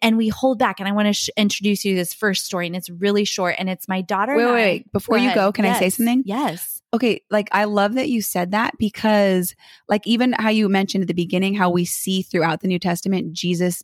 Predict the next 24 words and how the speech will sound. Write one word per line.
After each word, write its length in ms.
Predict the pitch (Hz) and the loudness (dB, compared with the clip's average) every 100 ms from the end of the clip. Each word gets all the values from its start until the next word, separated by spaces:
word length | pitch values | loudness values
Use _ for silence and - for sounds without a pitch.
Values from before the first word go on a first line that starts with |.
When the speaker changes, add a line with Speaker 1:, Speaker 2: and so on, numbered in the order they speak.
| - | -2
Speaker 2:
being 320 | 180 185 202 | 2 2 0
Speaker 1:
Yeah. 60 | 180 | 0
Speaker 2:
interrupted. 680 | 208 208 208 202 240 247 | 0 2 0 0 0 0
Speaker 1:
Yeah. 220 | 208 185 175 - | 0 -2 -4 -8
Speaker 2:
Like, 180 | 220 - | -8 -4
you're 80 | 240 | -4
so 320 | - 269 285 | 0 0 2
right. 320 | 202 208 247 | 2 2 2
Like, 160 | 170 170 | 0 0
I, 160 | - 214 | -2 0
I 80 | 220 | 0
haven't 240 | 277 302 | 0 -2
Speaker 1:
Mm. 120 | 165 160 | -4 0
Speaker 2:
thought 180 | 196 226 | 2 2
about 300 | 180 156 180 | 0 -2 -4
that 160 | 175 | -4
a 40 | 156 | -4
lot, 340 | 147 151 170 | -4 -4 -6
Speaker 1:
Yeah. 200 | 190 185 180 170 175 | -10 -14 -16 -18 -10
Speaker 2:
you 160 | - 220 | -2 2
know? 260 | 214 269 | 4 2
And 200 | 302 226 | 2 0
it's 120 | 220 - | 0 0
like, 240 | 220 - | -2 -4